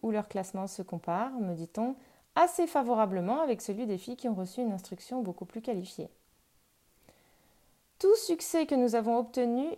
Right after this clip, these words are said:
est dû au fait que l'emploi du temps et le programme ont été strictement respectés.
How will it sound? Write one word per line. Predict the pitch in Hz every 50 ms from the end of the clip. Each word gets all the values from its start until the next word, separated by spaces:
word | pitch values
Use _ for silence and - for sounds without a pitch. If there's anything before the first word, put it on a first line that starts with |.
| - _
est | - 240 220
dû | 208 262
au | 277 254
fait | 226 - 254 269
que | - 240
l'emploi | 202 196 226 254 - - 285 233
du | 233 226
temps | 226 - 208 208 214 -
et | - 185
le | 185
programme | 180 - - 262 240 208 202 185 185 208 233
ont | 220 208
été | - 190 185 - 226 233
strictement | 226 - - - - 320 320 - - - 240 220 220
respectés. | 214 214 190 - - 185 180 - _ - 165